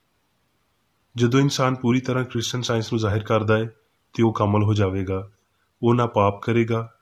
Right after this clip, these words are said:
ਦੁੱਖ ਸਵੇਗਾ, ਮਾਦੇ ਦੇ ਮਾਤਹਿਤ ਹੋਵੇਗਾ ਤੇ ਨਾ ਰੱਬ ਦੀ ਸ਼ਰੀਅਤ ਦੀ ਨਾਫਰਮਾਨੀ ਕਰੇਗਾ। ਇਸ ਲਈ ਉਹ ਅਸਮਾਨ ਦੇ ਫਰਿਸ਼ਤਿਆਂ ਵਾਂਗਰ ਹੋਵੇਗਾ। ਹੁਣ ਮੈਂ ਮੇਰੀ ਬੇਕਰਡੀ ਵੱਲੋਂ ਚਰਚ ਮੈਨੂਅਲ ਵਿੱਚ ਦਿੱਤੇ ਹੋਏ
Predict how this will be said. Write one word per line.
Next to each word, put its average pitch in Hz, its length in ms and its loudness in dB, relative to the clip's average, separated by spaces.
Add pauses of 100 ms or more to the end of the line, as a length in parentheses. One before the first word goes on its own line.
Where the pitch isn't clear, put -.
(140)
ਦੁੱਖ 107 220 -2
ਸਵੇਗਾ, 113 580 0 (500)
ਮਾਦੇ 113 300 4
ਦੇ 117 100 2
ਮਾਤਹਿਤ 107 440 0
ਹੋਵੇਗਾ 104 500 -2 (420)
ਤੇ 117 120 0
ਨਾ 117 160 2
ਰੱਬ 113 240 0
ਦੀ 117 60 -4
ਸ਼ਰੀਅਤ 110 340 -2
ਦੀ 113 100 -4
ਨਾਫਰਮਾਨੀ 101 580 -2
ਕਰੇਗਾ। 92 520 -6 (760)
ਇਸ 113 160 -2
ਲਈ 127 140 0
ਉਹ 120 280 -4
ਅਸਮਾਨ 113 320 -2
ਦੇ 113 100 0
ਫਰਿਸ਼ਤਿਆਂ 107 400 -8
ਵਾਂਗਰ 98 300 -4
ਹੋਵੇਗਾ। 92 520 -6 (4000)
ਹੁਣ 123 160 2
ਮੈਂ 127 140 4
ਮੇਰੀ 123 200 0
ਬੇਕਰਡੀ 117 460 2
ਵੱਲੋਂ 117 240 0
ਚਰਚ 117 300 -6
ਮੈਨੂਅਲ 113 320 0
ਵਿੱਚ 110 220 -4
ਦਿੱਤੇ 107 320 -4
ਹੋਏ 113 320 -4